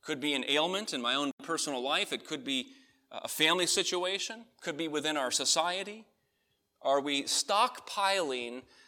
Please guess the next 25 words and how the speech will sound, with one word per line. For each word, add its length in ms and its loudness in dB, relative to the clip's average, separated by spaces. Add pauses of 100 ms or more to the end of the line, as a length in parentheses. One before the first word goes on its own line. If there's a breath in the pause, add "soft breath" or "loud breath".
(140)
God's 400 4
word 500 2
in 100 -2
a 60 -2
life 340 0
of 140 -2
devotion 560 4
in 120 -2
Jesus 340 -2
Christ, 600 -6 (1300)
that 200 -8
we 100 -4
may 160 -4
be 100 -4
able 180 -4
to 100 -12
stand 480 -8
as 420 -8
the 80 -10
storms 500 -6
come? 280 -14 (3250 loud breath)
Ray 220 12
Ortlund 580 6 (1700)
writes 320 4
this, 460 4